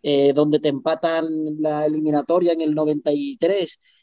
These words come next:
y, y luego ya en la prórroga también caes ante el Barcelona y en Liga pues ha estado peleando. Y aparte en la Champions también, por cierto, eh, dando muy buena imagen en el partido de vuelta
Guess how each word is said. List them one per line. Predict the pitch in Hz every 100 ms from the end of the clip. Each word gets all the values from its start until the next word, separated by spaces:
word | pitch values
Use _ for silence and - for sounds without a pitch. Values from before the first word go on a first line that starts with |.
| _ -
y, | 156 156 151 147 147
y | 160
luego | 143 160 170
ya | 165
en | 160
la | 151
prórroga | - 180 185 170
también | 160 147 156 185
caes | 160 151 147
ante | 147 151
el |
Barcelona | 147 139 143 147 175
y | 208
en | 139
Liga | 135 139 170
pues | 156
ha | 135
estado | - 143
peleando. | 151 135 139 131 113 _ _
Y | -
aparte | - 139 127
en | 160
la | 147
Champions | - 156 190 165
también, | 147 139 160
por | 165 147
cierto, | 151 - 196 - _ _ _ -
eh, | 156 151 147 143
dando | 135 151 156 156
muy | 151 151
buena | 151 147
imagen | 143 156 - 151
en | 147
el | 143
partido | 131 120 151 147
de |
vuelta | 147 147 165 196 220